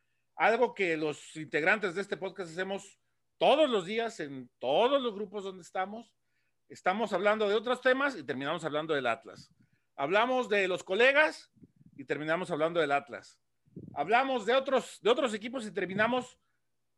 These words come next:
muchas veces hablando del Atlas. Entonces dijimos, "¿Por qué no empezar este proyecto,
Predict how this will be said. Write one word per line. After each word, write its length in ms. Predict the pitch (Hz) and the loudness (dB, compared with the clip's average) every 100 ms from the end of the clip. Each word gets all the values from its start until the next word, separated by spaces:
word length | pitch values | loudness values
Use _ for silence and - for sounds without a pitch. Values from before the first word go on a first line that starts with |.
| _ _ | _ _
muchas 320 | 180 202 233 | -10 -2 0
veces 300 | 175 202 202 | 0 -6 -8
hablando 280 | 170 151 175 | -6 -4 0
del 100 | 254 | 2
Atlas. 260 | 330 330 | 2 0
Entonces 400 | 220 175 196 208 | -2 -4 -4 -6
dijimos, 320 | 175 160 190 - | -10 -8 -8 -8
"¿Por 180 | 160 | -10
qué 140 | 139 190 | -6 -6
no 80 | 202 | -4
empezar 500 | 202 - 190 214 - _ _ _ _ _ _ _ _ | -6 -2 2 2 -2 _ _ _ _ _ _ _ _
este 300 | 147 147 214 | -4 -2 -4
proyecto, 680 | 165 262 233 - 247 240 - | -2 0 0 0 -2 -2 -8